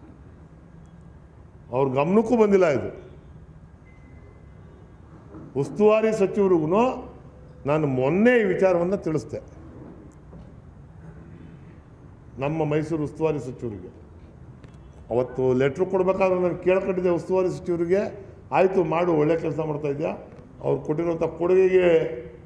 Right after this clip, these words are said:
ಆ, ಒಳ್ಳೇದು ಅದನ್ನು ಮಾಡಿದ್ರೆ" ಅಂತ ಹೇಳಿದರು. ಅದೇ ರೀತಿ ನಾನು ಕೇಳಿದ್ದೆ. ಮತ್ತು ಇದೆಲ್ಲ ಆದಮೇಲೆ ನಾನು ನಿನ್ನೆ,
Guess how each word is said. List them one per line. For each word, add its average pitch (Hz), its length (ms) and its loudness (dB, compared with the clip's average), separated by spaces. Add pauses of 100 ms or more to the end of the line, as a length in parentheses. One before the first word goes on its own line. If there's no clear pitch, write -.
(240)
ಆ, 147 40 -8 (360)
ಒಳ್ಳೇದು 165 480 4
ಅದನ್ನು 151 220 0
ಮಾಡಿದ್ರೆ" 147 400 0
ಅಂತ 139 160 -4
ಹೇಳಿದರು. 139 640 -2 (200)
ಅದೇ 175 200 4
ರೀತಿ 190 260 2
ನಾನು 170 160 0
ಕೇಳಿದ್ದೆ. 180 440 0
ಮತ್ತು 190 280 -4
ಇದೆಲ್ಲ 180 240 4
ಆದಮೇಲೆ 185 480 0
ನಾನು 175 180 -4
ನಿನ್ನೆ, 165 280 -4